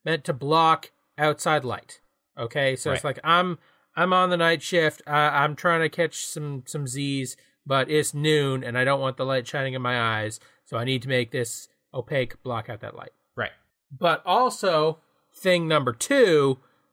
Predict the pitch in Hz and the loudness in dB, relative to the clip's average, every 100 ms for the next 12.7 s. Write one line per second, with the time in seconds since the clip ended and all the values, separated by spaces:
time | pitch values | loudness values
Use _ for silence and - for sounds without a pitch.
0 | _ 131 156 180 175 147 151 147 147 131 | _ 4 6 6 2 2 0 2 0 2
1 | 131 135 139 - 120 - 139 117 107 123 | 0 2 -2 -2 -6 -6 -10 -8 -8 -4
2 | 123 151 160 - 127 113 92 - _ _ | 2 4 2 0 -4 -4 -6 -12 _ _
3 | - 110 117 82 _ _ _ _ _ - | -10 -6 -6 -8 _ _ _ _ _ 0
4 | 156 151 147 160 160 175 180 165 180 160 | 4 4 4 0 0 2 2 4 4 2
5 | - 175 202 196 190 185 170 _ _ _ | 0 -2 0 4 2 2 -6 _ _ _
6 | 151 147 170 165 156 151 143 _ _ _ | -6 2 4 6 4 2 -6 _ _ _
7 | _ _ 160 165 135 _ _ - 160 135 | _ _ 0 0 0 _ _ -2 0 4
8 | 220 190 - _ _ 147 156 131 131 117 | 4 2 -8 _ _ -4 -2 0 -2 -6
9 | - 139 147 123 - 127 107 107 - _ | -8 0 0 0 -4 -4 -4 -4 -8 _
10 | _ _ _ - 139 151 - 180 170 160 | _ _ _ 0 2 2 0 2 2 2
11 | 147 127 180 135 147 139 - 151 131 117 | -2 -2 -6 -2 0 0 0 0 0 0
12 | 160 147 139 147 131 117 110 | 2 2 0 -2 -2 -2 -6